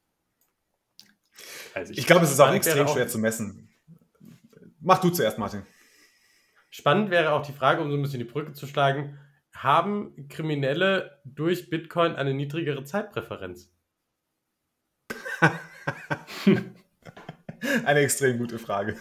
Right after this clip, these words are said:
Speaker 2: Vielleicht. Von der
Speaker 3: Und,
Speaker 2: Theorie
Speaker 3: und,
Speaker 2: her
Speaker 3: und
Speaker 2: sollten
Speaker 3: wenn
Speaker 2: wir
Speaker 3: ja,
Speaker 2: es
Speaker 3: was
Speaker 2: sagen.
Speaker 3: heißt das?
Speaker 2: Ja.
Speaker 3: Heißt das, wenn du als Krimineller Bitcoin verwendest, wirst du tendenziell eher organisiertes Verbrechen?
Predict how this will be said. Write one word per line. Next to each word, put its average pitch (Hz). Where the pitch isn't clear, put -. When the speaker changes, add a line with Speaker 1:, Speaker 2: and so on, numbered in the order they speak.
Speaker 2:
Vielleicht. -
Von 139
der 127
Speaker 3:
Und, 226
Speaker 2:
Theorie 120
Speaker 3:
und, -
Speaker 2:
her 143
Speaker 3:
und 190
Speaker 2:
sollten 202
Speaker 3:
wenn 208
Speaker 2:
wir 214
Speaker 3:
ja, 240
Speaker 2:
es 233
Speaker 3:
was 226
Speaker 2:
sagen. 220
Speaker 3:
heißt 294
das? 147
Speaker 2:
Ja. -
Speaker 3:
Heißt 208
das, 190
wenn 196
du 208
als 180
Krimineller 185
Bitcoin 220
verwendest, 214
wirst 214
du 185
tendenziell 190
eher 202
organisiertes 185
Verbrechen? 180